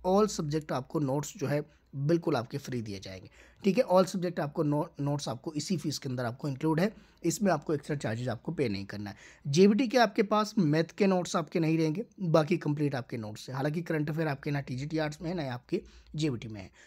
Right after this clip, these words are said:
क्योंकि करंट अफेयर का बहुत बड़ा आपके पास एरिया है, उसको कवर करना आपके पॉसिबल नहीं है।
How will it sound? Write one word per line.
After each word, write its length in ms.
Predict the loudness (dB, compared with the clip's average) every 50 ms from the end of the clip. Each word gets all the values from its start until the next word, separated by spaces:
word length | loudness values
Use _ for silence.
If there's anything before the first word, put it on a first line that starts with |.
| _ _ -2
क्योंकि 240 | -2 0 2 0 0
करंट 280 | 0 0 0 0 0
अफेयर 220 | -2 -2 -2 -2 -2
का 120 | -2 -2
बहुत 240 | -2 0 -2 -2 -2
बड़ा 280 | -2 0 0 0 0 -2
आपके 200 | -2 -4 -6 -6
पास 240 | -4 -4 -6 -6 -4
एरिया 280 | -4 -4 -2 -2 -2
है, 120 | -2 -2 -4
उसको 220 | -4 -6 -8 -6
कवर 240 | -4 -4 -4 -4 -4
करना 240 | -6 -6 -6 -6 -6
आपके 180 | -8 -8 -10
पॉसिबल 440 | -8 -8 -8 -8 -6 -6 -4 -4 -2
नहीं 160 | -2 -2 -2
है। 100 | -2 -4